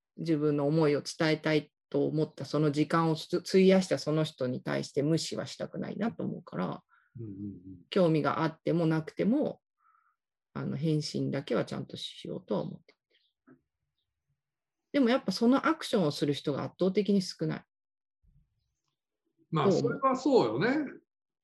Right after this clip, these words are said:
Speaker 1: うん。
Speaker 2: やっぱりそのコミュニケーションというさっきのさ、その人に対して、その、まあ、こう、やり取り、キャッチボールをスタートしたいってなった時に、
Speaker 1: うん。
Speaker 2: じゃあ、エントリーシートで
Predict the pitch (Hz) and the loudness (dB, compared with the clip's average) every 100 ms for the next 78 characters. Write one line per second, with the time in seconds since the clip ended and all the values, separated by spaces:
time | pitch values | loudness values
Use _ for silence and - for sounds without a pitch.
0 | 151 143 139 - 160 _ _ 160 156 - | -12 -10 -10 -12 -16 _ _ -20 -20 -20
1 | - - - 262 480 427 381 247 254 285 | -20 -18 0 0 0 -6 -2 2 2 2
2 | 294 415 403 339 233 165 151 147 147 147 | 8 8 10 8 4 2 4 4 6 4
3 | 143 165 156 175 123 - 127 104 160 143 | 2 0 0 -2 -4 0 -2 -2 -4 -2
4 | 143 - 190 175 185 156 120 - 202 147 | -2 -4 -6 -2 0 0 0 0 4 4
5 | - _ _ _ _ _ - 139 131 127 | 2 _ _ _ _ _ 0 2 2 4
6 | 123 120 117 113 113 110 151 143 101 - | 4 4 4 2 2 -2 -2 -4 -4 -12
7 | _ _ _ _ 139 123 117 113 - 160 | _ _ _ _ 2 4 2 0 0 2
8 | 247 247 160 101 - 170 165 - 226 330 | 2 2 2 2 -2 -2 -2 -4 2 4
9 | 262 185 143 - - 175 - - - 170 | 6 6 4 2 0 0 0 -6 -4 -4
10 | 104 - _ 120 104 - 120 135 123 95 | -4 -10 _ -8 -8 -10 -2 -2 -2 -12
11 | 107 98 _ _ _ _ _ _ _ 180 | -18 -20 _ _ _ _ _ _ _ -6
12 | 156 247 196 196 151 120 147 208 208 214 | 0 2 2 2 2 2 0 0 6 6
13 | 214 208 - 208 165 110 | 6 2 0 -2 0 0